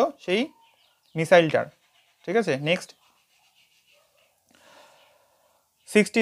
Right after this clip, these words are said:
দেখো, নাগাসাকি দিবস কবে পালন করা হয়? এটা হয়ে যাবে অপশন ডি মানে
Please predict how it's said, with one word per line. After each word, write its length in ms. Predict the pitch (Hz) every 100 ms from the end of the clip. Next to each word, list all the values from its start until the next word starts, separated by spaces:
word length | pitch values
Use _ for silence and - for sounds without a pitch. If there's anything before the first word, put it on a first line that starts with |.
| 196
দেখো, 220 | 156 185 - 165 156
নাগাসাকি 560 | 156 208 208 196 208 196
দিবস 240 | 180 190 202 -
কবে 180 | 165 175
পালন 160 | 151 147 127
করা 140 | 120 120
হয়? 140 | - - -
এটা 120 | 147 170
হয়ে 140 | 175 180
যাবে 160 | 185 208 - 151
অপশন 280 | - 180 175 156
ডি 120 | 165 226 294 - - 147
মানে 200 | 156